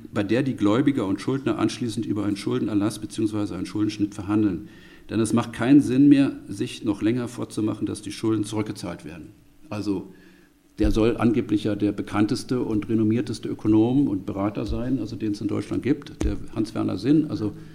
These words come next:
der kann aber eben so oft das wiederholen, wie er will. Also die Bundesregierung und überhaupt die anderen Euro-Länder gehen darauf nicht ein. Warum gehen sie darauf nicht ein? Und das hat der Milius auch schön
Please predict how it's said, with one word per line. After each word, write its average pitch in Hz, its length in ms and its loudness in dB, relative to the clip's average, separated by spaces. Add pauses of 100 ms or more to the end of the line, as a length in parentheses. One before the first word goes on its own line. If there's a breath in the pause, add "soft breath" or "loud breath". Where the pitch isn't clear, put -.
(300 loud breath)
der 117 120 -4
kann 117 260 -2
aber 110 400 0
eben 110 160 2
so 110 240 -6
oft - 200 -6
das 104 140 -2
wiederholen, 110 400 0
wie 110 60 2
er 101 140 2
will. 156 200 6
Also - 220 -6
die 107 120 -4
Bundesregierung 113 720 -2
und 98 280 -2 (180 loud breath)
überhaupt 98 400 -6
die - 80 -4
anderen 107 360 4 (260 loud breath)
Euro-Länder 101 480 0
gehen 95 240 -2
darauf 92 320 -6
nicht - 220 -4
ein. - 240 -12 (380)
Warum 110 280 6
gehen 190 200 8
sie 196 80 -4
darauf 170 360 -4
nicht 160 180 -2
ein? 156 220 0
Und 170 140 -4
das - 140 -6
hat 110 140 -8
der 104 80 -4
Milius 117 380 -2
auch - 180 -10
schön 135 340 -2